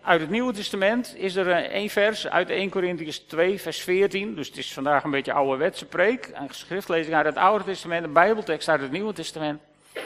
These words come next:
Één Korintiërs twee, vers veertien. "Een mens die de geest niet bezit, aanvaardt niet wat van de geest van God komt, want voor hem is het dwaasheid.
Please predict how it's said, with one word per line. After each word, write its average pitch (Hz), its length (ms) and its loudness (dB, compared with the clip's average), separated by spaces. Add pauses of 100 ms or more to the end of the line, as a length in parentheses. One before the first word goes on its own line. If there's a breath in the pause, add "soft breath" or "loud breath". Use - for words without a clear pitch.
(1160 loud breath)
Één 196 180 2
Korintiërs 196 500 -2
twee, 196 300 -2
vers - 220 -8
veertien. 196 540 -2
"Een 175 180 -2
mens 226 340 0
die 196 140 -2
de 175 100 4
geest 170 380 0
niet 220 280 -2
bezit, 196 480 0
aanvaardt 143 480 2
niet 208 280 -4
wat 165 200 -2
van 156 160 -2
de 139 60 -2
geest 180 360 -2
van 151 120 -6
God 151 240 -2
komt, 131 300 -2
want 131 260 -6
voor 135 140 -4
hem 123 260 0
is 120 180 -10
het 131 120 -10
dwaasheid. 139 800 2